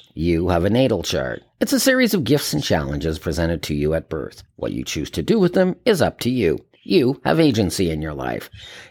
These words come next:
Your natal chart is your celestial blueprint. Through understanding it, you can create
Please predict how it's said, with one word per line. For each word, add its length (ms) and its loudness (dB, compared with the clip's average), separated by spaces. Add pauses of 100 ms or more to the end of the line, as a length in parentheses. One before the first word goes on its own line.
Your 160 0
natal 300 2
chart 420 -2
is 200 -6
your 120 -8
celestial 760 0
blueprint. 680 -2 (280)
Through 220 -2
understanding 720 0
it, 140 4
you 220 2
can 220 0
create 580 -2